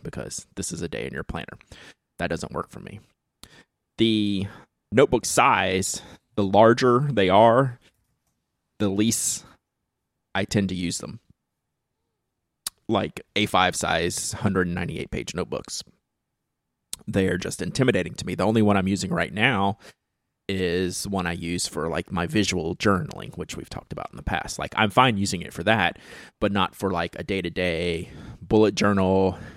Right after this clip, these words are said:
task list. I get bored with using that every day. The size is a little bit intimidating. Like, what am I gonna do with all these pages?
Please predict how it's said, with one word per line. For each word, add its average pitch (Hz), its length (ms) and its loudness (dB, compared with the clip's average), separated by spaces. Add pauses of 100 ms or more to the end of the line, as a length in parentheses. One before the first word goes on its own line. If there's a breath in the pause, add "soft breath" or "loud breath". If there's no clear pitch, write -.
(100)
task 98 420 0
list. 98 500 0 (640 loud breath)
I 110 120 4
get 135 380 4 (400)
bored 143 540 8 (640 loud breath)
with - 480 0 (580 loud breath)
using 113 360 2
that 113 200 2
every 120 280 2
day. 131 420 0 (140)
The - 100 -8
size 101 640 2
is 95 120 -2
a 98 60 0
little 92 160 -2
bit 95 160 -2
intimidating. 95 560 -4
Like, - 220 -8
what 87 80 -4
am 90 80 -10
I 92 60 -10
gonna 87 140 -12
do 87 120 -10
with - 120 -12
all - 60 -14
these - 160 -14
pages? 110 560 -2